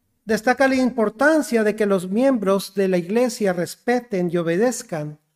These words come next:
las leyes del país. Al menos, obviamente, de que estas leyes estén en conflicto con los deberes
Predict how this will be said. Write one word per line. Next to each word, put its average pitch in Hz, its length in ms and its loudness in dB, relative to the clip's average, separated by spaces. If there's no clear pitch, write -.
las 175 160 -2
leyes 170 420 0
del 160 140 -4
país. - 720 -6
Al 202 140 4
menos, 220 480 4
obviamente, 214 640 2
de 202 100 0
que 214 80 -2
estas 202 280 -2
leyes 196 500 -2
estén 220 340 0
en 214 80 2
conflicto 214 680 -4
con 185 140 -2
los 175 140 -2
deberes 170 720 -4